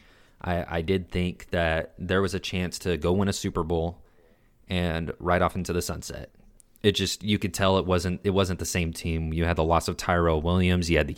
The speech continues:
injuries that had already piled up. Uh, they weren't making moves for this year. They already knew that Rivers had, was probably planning on moving on already. And so they really built for the future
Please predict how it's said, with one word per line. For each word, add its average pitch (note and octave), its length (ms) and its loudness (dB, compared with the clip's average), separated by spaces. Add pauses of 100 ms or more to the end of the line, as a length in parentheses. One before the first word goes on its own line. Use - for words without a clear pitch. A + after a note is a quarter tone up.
injuries F#2 640 4
that E2+ 120 4
had D#2 120 2
already D#2 400 4 (400)
piled D#2+ 440 0
up. E2+ 400 4 (480)
Uh, F#2+ 260 0
they F#2 160 2
weren't G#2 300 4
making F#2+ 400 4
moves F#2 360 4
for F#2 240 4
this F2 360 2
year. G2 420 6
They F2 160 4
already F#2 320 6
knew F2+ 320 4
that E2+ 180 4
Rivers F2 380 2
had, - 220 -8 (120)
was G2 120 0
probably F#2 320 4
planning F2+ 300 2
on F2 100 4
moving F2 320 4
on E2+ 240 6
already. E2 640 4 (500)
And E2+ 320 0
so E2+ 560 4 (280)
they G2 200 6
really A#2+ 260 8
built F#2 300 4
for F2+ 140 -4
the E2+ 100 -4
future - 640 -6